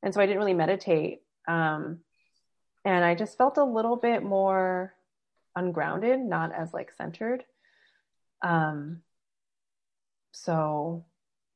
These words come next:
I, it is like medicine for me,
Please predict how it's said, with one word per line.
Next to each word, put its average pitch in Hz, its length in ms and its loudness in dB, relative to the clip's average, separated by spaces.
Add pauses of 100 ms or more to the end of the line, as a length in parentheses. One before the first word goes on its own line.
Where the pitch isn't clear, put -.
(260)
I, 175 180 -4 (680)
it 208 160 2
is 233 200 4
like 160 180 0
medicine 151 500 -4 (240)
for - 100 -10
me, - 260 -12